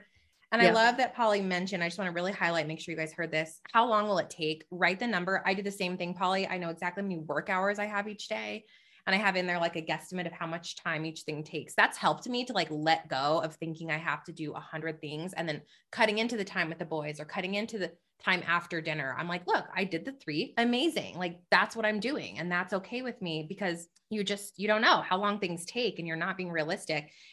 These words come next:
Speaker 1: And then I love the other thing Polly said, "Get out of the tasks and onto the outcome," because the outcome will allow you guys to know, "What am I going for, like, this week or this month?" Then you can reverse into those top daily three that get you to the place you wanna go. And then
Speaker 2: Mm-hmm.
Speaker 1: my last tip here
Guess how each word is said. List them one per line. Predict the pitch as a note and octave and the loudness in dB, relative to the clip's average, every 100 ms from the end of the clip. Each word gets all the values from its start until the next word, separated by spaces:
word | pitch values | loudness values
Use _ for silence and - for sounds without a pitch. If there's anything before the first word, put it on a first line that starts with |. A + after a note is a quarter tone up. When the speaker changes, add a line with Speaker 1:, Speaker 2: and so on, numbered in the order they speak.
| - | 2
Speaker 1:
And | |
then | G3+ | 6
I | G3+ | 6
love | A#3 | 6
the | A3+ | 4
other | A3+ C#4+ | 2 2
thing | A#3 | 0
Polly | A3+ G3+ G3 | 0 2 2
said, | G3 F3+ E3 - _ _ - | 0 -2 -4 -8 _ _ 4
"Get | G#3 | 8
out | A3 | 8
of | D4 | 6
the | |
tasks | C#4 - A3 A3 - | 2 4 4 4 0
and | G3 | 0
onto | F#3 F#3 | 0 -2
the | F3 | 0
outcome," | E3 E3 F#3 D#3 | 2 2 0 -2
because | D#3 G3+ | -2 -4
the | F#3+ | -2
outcome | G3 G#3+ A3 C#4 | 0 0 0 -2
will | A#3 | 0
allow | G#3 F3 | 2 2
you | F3+ | 2
guys | F3+ E3+ F3 | 2 0 -2
to | F#3 | -4
know, | E3+ D#3+ | -2 -2
"What | D#3+ F3 G#3+ | 0 2 2
am | D4+ | 2
I | C4 | -2
going | G#3 G3+ | -2 -4
for, | G3 F#3 D#3+ | -2 -2 -2
like, | D3+ - | -2 -8
this | E3+ | -8
week | E3 D#3+ | -6 -6
or | |
this | D3+ D#3 | -8 -6
month?" | A#3+ G3+ D#3+ - _ _ - | -2 -2 -2 -8 _ _ -2
Then | G3+ A#3+ | 2 2
you | B3 | 2
can | A#3 A3 | 0 0
reverse | G3 F#3 F#3+ | 2 2 2
into | F#3+ F#3 | -2 -2
those | F3+ D#3+ | -2 -4
top | - D#3 D3 - | 0 2 2 2
daily | G3 G3 G#3+ F#3+ | 6 6 6 2
three | F3+ D#3 D3+ | -2 -4 -2
that | C3+ - | -2 -4
get | - C3+ | -2 -2
you | D#3+ D3+ | -2 -8
to | D#3 | -8
the | D3 | -8
place | - C3 - | -8 -10 -12
you | |
wanna | B2+ - - | -14 -16 -14
go. | G#1+ - _ _ _ _ _ _ - | -14 -16 _ _ _ _ _ _ 6
And | A3 | 8
then | F#3+ F3 | 8 6
Speaker 2:
Mm-hmm. | C4+ | 4
Speaker 1:
my | E4 | 2
last | G3+ F#3 G3+ - | 2 2 2 0
tip | A#3 A3+ - | -4 -4 -4
here | B3+ B3 B3 | -4 -2 -2